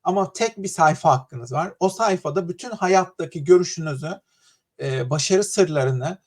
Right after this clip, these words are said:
hayatta başarılı olmanın sihirli anahtarını formüle dökseniz nasıl dökerdiniz? Böyle bir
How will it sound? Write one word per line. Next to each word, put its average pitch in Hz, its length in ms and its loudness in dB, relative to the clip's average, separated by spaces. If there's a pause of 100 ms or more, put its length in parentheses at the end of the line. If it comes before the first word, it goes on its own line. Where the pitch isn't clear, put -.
(140)
hayatta 180 680 -2 (240)
başarılı 185 440 0
olmanın 160 640 -2
sihirli 185 580 0
anahtarını 151 680 -4
formüle 170 560 0
dökseniz 156 480 -6
nasıl 196 240 -2
dökerdiniz? - 680 -6 (460)
Böyle 208 400 0
bir 214 360 -6